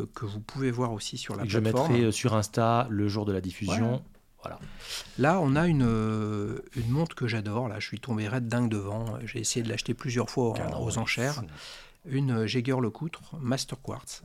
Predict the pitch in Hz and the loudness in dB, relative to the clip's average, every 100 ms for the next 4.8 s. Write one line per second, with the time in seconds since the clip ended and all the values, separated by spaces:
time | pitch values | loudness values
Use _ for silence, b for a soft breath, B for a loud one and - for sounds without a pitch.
0 | 147 117 123 165 - 120 - - 117 110 | -10 -2 0 0 -2 -4 -4 -4 -4 -4
1 | - 135 117 180 - 123 151 170 151 190 | -6 -8 -8 -8 -6 0 2 2 2 -2
2 | - 131 - - 156 156 147 B B B | -2 -4 -2 0 2 2 0 B B B
3 | B - - 139 - 143 147 165 - 117 | B -14 -4 -4 0 2 4 2 0 -2
4 | 110 110 113 113 127 120 113 135 | 0 0 0 0 -2 -2 -2 -2